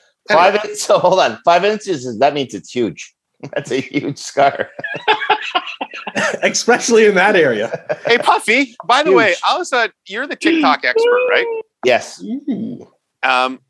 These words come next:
Speaker 2: I was, si-, I was, so I was, I've been bored, obviously, the last <laughs> twenty-four hours. I've never had more time on my hands.
Speaker 1: Yeah.
Speaker 2: So I was, like, going through TikTok and Instagram, and there seems to be this trend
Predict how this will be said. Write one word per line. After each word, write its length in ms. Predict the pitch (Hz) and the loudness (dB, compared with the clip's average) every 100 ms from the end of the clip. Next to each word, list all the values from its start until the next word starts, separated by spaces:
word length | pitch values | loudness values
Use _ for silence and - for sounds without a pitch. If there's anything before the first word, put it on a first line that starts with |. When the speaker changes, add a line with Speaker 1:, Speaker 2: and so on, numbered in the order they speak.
| _ _ _ - | _ _ _ -4
Speaker 2:
I 140 | 165 208 | -2 -2
was, 220 | 226 - | -4 -10
si-, 140 | 240 - | -10 -2
I 140 | 180 | 0
was, 120 | 190 | 0
so 100 | - | 0
I 120 | 202 202 | 2 2
was, 260 | 185 - - | -2 -8 -6
I've 160 | 202 139 | -6 -4
been 120 | 143 | -4
bored, 360 | 135 143 110 113 - | 0 2 2 -2 -4
obviously, 420 | 98 104 104 - | -4 -4 -8 -6
the 60 | 101 | -2
last 240 | 107 104 - | -2 -2 -6
<laughs> 80 | |
twenty-four 360 | - 113 - 113 | -4 -4 -2 0
hours. 300 | 95 95 - | 0 -2 -6
I've 80 | 98 | -2
never 180 | 110 107 | -2 0
had 160 | 104 | -2
more 120 | 101 95 | -4 -2
time 260 | 101 104 | -2 -2
on 80 | 98 | -4
my 100 | - 101 | -8 -4
hands. 500 | - - - - - - 107 | -6 -6 -10 -10 -10 -10 -2
Speaker 1:
Yeah. 220 | 110 - | -2 -2
Speaker 2:
So 180 | - 165 | 0 2
I 100 | 180 | 2
was, 160 | 190 | 0
like, 180 | 202 185 | 0 0
going 200 | 214 220 | -2 -4
through 160 | - 175 | -6 -10
TikTok 500 | - - 170 165 156 | -8 -6 -2 -2 -2
and 120 | 120 | -6
Instagram, 500 | 135 - 113 117 110 | -6 -6 -2 0 0
and 60 | 120 | -2
there 60 | 139 | -2
seems 240 | 247 311 | -4 -6
to 80 | 226 | -4
be 80 | 208 | 0
this 220 | 180 - | 0 -2
trend 600 | - - 165 139 95 | -6 0 2 2 -2